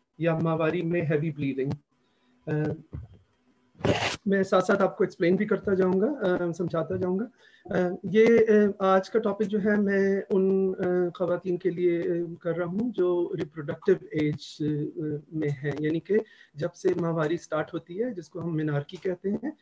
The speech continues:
और एवरेज या औसत उम्र जो है उसकी बारह, साढ़े बारह साल है और, अ, जब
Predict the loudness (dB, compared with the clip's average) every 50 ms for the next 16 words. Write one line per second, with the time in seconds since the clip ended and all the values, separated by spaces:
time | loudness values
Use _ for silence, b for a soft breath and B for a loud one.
0 | b b b b b b b -2 -2 -2 0 0 0 2 4 6 4 4 4 2
1 | 0 0 0 2 2 2 0 0 0 0 2 2 0 0 0 -2 -2 -4 -4 -2
2 | 0 4 4 4 6 4 2 0 0 -2 -2 -2 0 0 0 0 -2 -6 -10 -8
3 | -6 -6 -4 -4 -4 -4 -4 -2 -2 -2 -2 -4 -6 -8 -10 -8 -4 -4 -4 -4
4 | -4 -4 -6 -6 -6 -6 -8 -6 -4 -2 -2 -2 -2 -2 -6 b b b b b
5 | b b b -4 -2 0 0 0 0 0 0 0 0 0 0 0 -2 -2 -4 -6
6 | -8 _ _ _ _ -20 -12 -6 -4 -2 -2 0 0 0 0 0 0 0 -2 -4
7 | -2